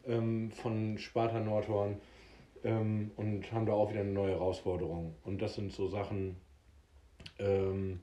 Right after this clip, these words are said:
die T M T steht dafür, dass sie eigentlich, äh, die Clubheime vernünftig, ähm, bewirten möchte. Kein Verein, also gerade Amateurverein, das weiß, glaub ich, jeder,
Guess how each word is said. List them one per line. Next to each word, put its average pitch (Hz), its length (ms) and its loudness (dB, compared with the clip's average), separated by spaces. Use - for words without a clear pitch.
die 110 100 0
T 120 140 4
M 107 120 2
T 117 180 8
steht 123 220 4
dafür, 113 380 6
dass - 140 -6
sie 113 100 -2
eigentlich, 101 420 -4
äh, 101 160 0
die 92 100 -4
Clubheime 123 420 2
vernünftig, 113 680 0
ähm, 98 300 -4
bewirten 147 380 2
möchte. 123 500 4
Kein 113 340 0
Verein, 113 560 -2
also 98 200 -6
gerade 104 260 0
Amateurverein, 104 680 0
das - 180 -8
weiß, 101 160 -6
glaub 95 160 0
ich, 90 100 -6
jeder, 110 380 4